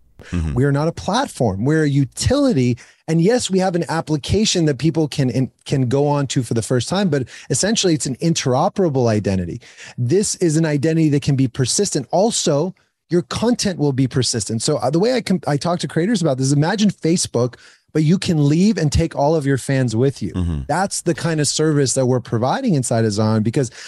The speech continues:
Speaker 2: eventually this D I D, decentralized web node lightning layer, will be the established pattern that all companies in the future will use, because most of these shitcoins are gonna disappear.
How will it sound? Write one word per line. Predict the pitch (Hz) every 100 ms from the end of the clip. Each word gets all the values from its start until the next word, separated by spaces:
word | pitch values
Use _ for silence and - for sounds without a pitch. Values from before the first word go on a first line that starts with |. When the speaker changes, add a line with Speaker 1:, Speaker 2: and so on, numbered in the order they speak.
| -
Speaker 2:
eventually | 143 135 202 226 196 170
this | 143 147 - _ 127
D | 120 165 185
I | 165
D, | 139 156 160
decentralized | 131 139 - 147 143 139 135
web | 123 143 147
node | 143 135 113
lightning | 131 170 165 139
layer, | 120 117 117 - - -
will | 131 160 196 196
be | 147 170
the | 139 143
established | 135 - - 131 156 151 147 135 -
pattern | - 139 147 151 135
that | 123 123
all | 143 156
companies | 175 - 131 135 120
in | 120
the | 117
future | - 117 - 107
will | 107
use, | 127 160 110
because | 113 127 117 - - -
most | - 135 143
of |
these | 170 170
shitcoins | - 160 165 156 147
are |
gonna | 151 151
disappear. | 156 - 170 117 110 151